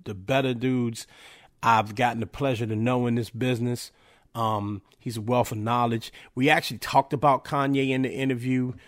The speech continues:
Um, this is before this stuff. And, you know, I did, I told the truth about Kanye, man. You know, when it came to the sneakers and all that, he is a gen-, he, you know, it was, it's, it was like genius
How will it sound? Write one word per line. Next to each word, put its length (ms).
Um, 220
this 160
is 100
before 400
this 140
stuff. 320
And, 160
you 80
know, 100
I 120
did, 280
I 80
told 260
the 40
truth 220
about 180
Kanye, 400
man. 240
You 80
know, 100
when 140
it 80
came 220
to 100
the 80
sneakers 480
and 80
all 160
that, 160
he 160
is 160
a 40
gen-, 220
he, 240
you 120
know, 100
it 60
was, 120
it's, 220
it 160
was 240
like 160
genius 640